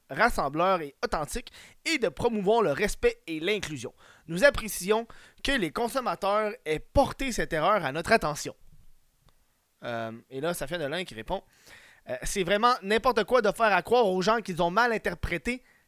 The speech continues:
quand vous avez volontairement joué sur la ligne. » D'où c'est, c'est ça, la pub, tabarnak. Euh, tu sais, quand t'as des, comme des doubles sens, tu peux toujours dire, « C'est pas ça qu'on voulait dire. » Tu sais, tu sais, euh,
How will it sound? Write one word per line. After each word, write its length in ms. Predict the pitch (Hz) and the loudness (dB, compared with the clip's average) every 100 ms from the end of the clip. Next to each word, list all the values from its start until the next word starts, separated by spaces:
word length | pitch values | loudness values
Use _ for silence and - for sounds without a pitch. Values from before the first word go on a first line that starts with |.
| - | -4
quand 140 | 185 | -2
vous 160 | 175 180 | 0 2
avez 160 | 185 196 | 2 0
volontairement 800 | 147 330 302 262 226 208 233 190 | 2 4 4 6 6 6 4 4
joué 240 | 202 254 | 2 2
sur 160 | - 208 | 4 6
la 100 | 185 | 8
ligne. » 420 | 220 196 147 110 _ _ _ _ _ _ _ _ _ _ _ _ _ _ _ _ _ _ _ _ - | 8 6 0 -14 _ _ _ _ _ _ _ _ _ _ _ _ _ _ _ _ _ _ _ _ -16
D'où 180 | 165 | -14
c'est, 180 | 135 - | -14 -20
c'est 180 | 107 117 | -20 -16
ça, 160 | - 175 | -6 -6
la 80 | |
pub, 340 | 156 131 135 147 | -6 -10 -12 -12
tabarnak. 640 | 151 143 139 160 170 147 | -10 -8 -8 -10 -12 -10
Euh, 380 | 123 123 123 120 _ _ _ _ _ - | -8 -6 -8 -10 _ _ _ _ _ -14
tu 80 | |
sais, 40 | 262 | -4
quand 80 | 220 | -4
t'as 100 | 165 | -4
des, 60 | |
comme 140 | 156 160 | -8 -6
des 120 | 147 | -6
doubles 260 | 170 175 139 | -6 -8 -8
sens, 260 | 165 185 | -6 -8
tu 80 | 175 | -8
peux 100 | 175 | -10
toujours 240 | 143 165 151 | -8 -6 -6
dire, « 140 | 165 | -8
C'est 80 | - | -10
pas 60 | 143 | -10
ça 80 | |
qu'on 100 | 156 | -10
voulait 260 | 151 156 117 _ _ _ _ - | -10 -10 -12 _ _ _ _ -12
dire. » 300 | 139 127 101 | -8 -8 -10
Tu 80 | |
sais, 80 | 156 | -10
tu 0 | |
sais, 140 | 160 175 - - - - | -10 -12 -20 -20 -20 -18
euh, 120 | - | -18